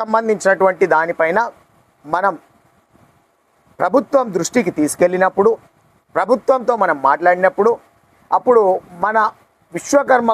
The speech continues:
కులంలో ఎన్ని వృత్తులున్నాయి, ఏ ఏ వృత్తుల వారికి ఏమేం సమస్యలున్నాయి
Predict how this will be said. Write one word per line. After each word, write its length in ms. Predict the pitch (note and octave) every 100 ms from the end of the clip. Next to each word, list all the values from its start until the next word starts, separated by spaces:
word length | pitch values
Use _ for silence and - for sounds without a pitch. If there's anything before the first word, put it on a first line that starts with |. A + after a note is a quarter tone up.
| -
కులంలో 440 | F#3+ F#3+ F#3 F#3+ E3+ F3+ _ _ -
ఎన్ని 200 | E3+ G#3+ G#3
వృత్తులున్నాయి, 560 | F3 - F#3 F3+ G3 G3 D#3
ఏ 40 | F#3 A3
ఏ 20 | A3+
వృత్తుల 300 | F#3 - G3 F#3
వారికి 260 | F3+ E3+ B2+
ఏమేం 200 | D3 F3+ E3
సమస్యలున్నాయి 580 | F3+ F3 F#3 F3+ G3